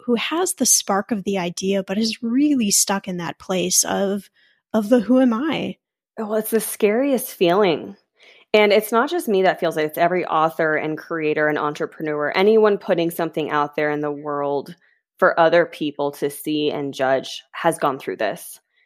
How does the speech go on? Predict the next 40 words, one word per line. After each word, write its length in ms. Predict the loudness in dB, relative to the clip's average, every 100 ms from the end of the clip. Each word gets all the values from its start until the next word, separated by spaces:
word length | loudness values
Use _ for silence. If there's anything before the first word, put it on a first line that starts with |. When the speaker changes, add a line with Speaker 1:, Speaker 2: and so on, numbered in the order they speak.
| _ -2
Speaker 2:
And 160 | 0 2
I 140 | 2 4
didn't 260 | 4 2
know 240 | 4 4 4
the 120 | -2
term 280 | -6 -8 -6
for 120 | -6
it 60 |
at 100 | -6
the 60 | -8
time, 320 | -6 0 2
but 120 | 4
it 60 | 4
was 120 | 2
the 80 | 2
imposter 440 | 0 0 -2 -4
syndrome. 460 | -8 -8 -8 -10 -8 -8
I 60 |
felt 220 | 0 2 2
like 140 | 0
a 60 | -4
fraud. 460 | -2 0 0 -4 -14 _ -6
I 40 |
felt 200 | -2 0
like 160 | 0 0
I 80 |
wasn't 320 | 0 0 0 -2
good 120 | -4
enough 280 | -4 -6 -4
to, 200 | -4 -4
to 220 | -6 -6
do 180 | -4 0
this. 460 | 0 0 -2 -8 -10 -20 _ _ _ _ _ _ _ 0
The 260 | 6 6
advice 420 | 6 6 4 4 4
that 140 | 4
I 140 | 6
would 240 | 4 0 -2
give 480 | 0 2 2 -4 -6
is 580 | 0 2 2 0 -4 -10